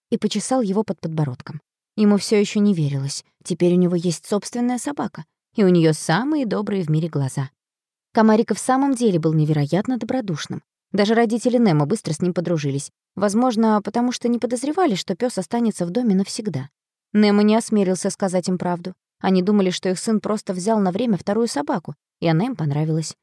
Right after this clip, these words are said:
Хотя для начала и это хорошо. Немо встал с кровати и, подняв руль ставни, с облегчением вздохнул. На этот раз погода, кажется, была нормальная. Небо сияло голубизной, по нему плыли розовые облачка.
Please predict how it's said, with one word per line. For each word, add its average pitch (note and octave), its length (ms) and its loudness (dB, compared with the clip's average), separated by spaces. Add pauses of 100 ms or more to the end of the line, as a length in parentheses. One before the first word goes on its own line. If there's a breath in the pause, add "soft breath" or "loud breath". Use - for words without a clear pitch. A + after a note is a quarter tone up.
(180)
Хотя F3+ 240 -4
для F3 100 -2
начала G#3+ 500 0
и A#3+ 200 -8
это C#3 220 -8
хорошо. C#3 440 -14 (320)
Немо E3+ 260 4
встал D#3+ 280 -2
с - 40 -14
кровати E3+ 460 -2 (220 loud breath)
и, F#3+ 80 0
подняв F#3+ 440 2
руль D#3+ 200 0
ставни, G#3+ 480 2 (160 soft breath)
с - 120 -12
облегчением G3+ 840 2
вздохнул. C#3 680 -6 (380)
На G#3 100 2
этот G3+ 220 -2
раз F#3+ 180 0
погода, F#3 320 -2
кажется, F3+ 300 -6
была F3+ 180 -2
нормальная. C3 580 -2 (480)
Небо G3+ 300 4
сияло F#3 400 2
голубизной, D#3+ 720 0 (320)
по - 60 0
нему G#3 260 4
плыли G3+ 300 0
розовые F#3 420 -2
облачка. E3+ 560 -6